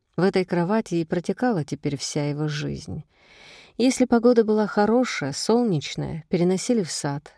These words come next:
под яблони. Раз в месяц из Москвы приезжал доктор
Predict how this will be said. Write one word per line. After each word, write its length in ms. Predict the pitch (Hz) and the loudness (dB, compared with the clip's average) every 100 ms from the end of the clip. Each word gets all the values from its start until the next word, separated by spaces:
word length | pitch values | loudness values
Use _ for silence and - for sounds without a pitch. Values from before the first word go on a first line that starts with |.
| _ | _
под 160 | 175 160 | -4 -2
яблони. 680 | 156 147 139 143 143 156 - _ _ _ _ _ _ | 0 -2 -2 -4 -4 -8 -12 _ _ _ _ _ _
Раз 320 | 170 180 165 | 0 0 0
в 100 | 170 | 0
месяц 440 | 170 202 196 156 - | 2 2 0 -6 -2
из 100 | 151 | 0
Москвы 400 | 170 - 202 196 | 0 0 -2 -2
приезжал 500 | 165 156 151 170 180 | 0 0 0 0 -2
доктор 600 | 143 139 - - - | -2 -4 -6 -10 -10